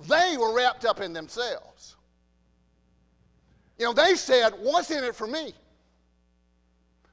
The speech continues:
They start looking, first of all, when he's talking about the resurrection, if he's gonna live, then I wanna be right, re-,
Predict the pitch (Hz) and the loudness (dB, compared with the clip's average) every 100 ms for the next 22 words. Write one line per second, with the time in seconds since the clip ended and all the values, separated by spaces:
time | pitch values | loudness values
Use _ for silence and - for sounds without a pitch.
0 | _ _ - 285 381 349 311 294 240 262 | _ _ 4 6 6 0 4 4 4 0
1 | 262 233 - 349 359 254 226 220 226 233 | 0 -2 0 0 0 -2 -2 0 0 -2
2 | 233 220 277 262 233 254 247 214 277 330 | -6 -2 0 2 2 0 2 2 6 6
3 | - 240 226 208 277 254 233 220 302 190 | 4 -6 -4 -4 -4 -2 -2 0 2 2
4 | 196 214 285 208 175 165 226 247 220 220 | 0 -4 -4 -6 -6 -2 0 0 -2 -6